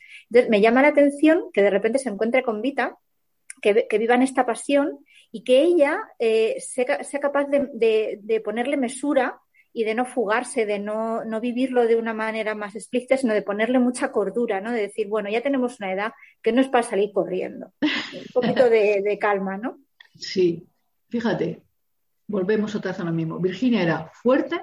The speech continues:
Speaker 2: se conocía y era extraordinariamente inteligente. Le daba la cabeza para entender cómo era Vita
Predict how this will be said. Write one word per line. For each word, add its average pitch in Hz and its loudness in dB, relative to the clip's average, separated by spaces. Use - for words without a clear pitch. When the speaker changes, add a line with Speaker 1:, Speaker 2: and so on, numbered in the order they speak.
Speaker 2:
se - -6
conocía 240 0
y 180 2
era 202 0
extraordinariamente 190 -2
inteligente. 165 -6
Le 185 0
daba 180 2
la 180 0
cabeza 175 -2
para 165 -4
entender 170 -2
cómo 165 -4
era 160 0
Vita 220 0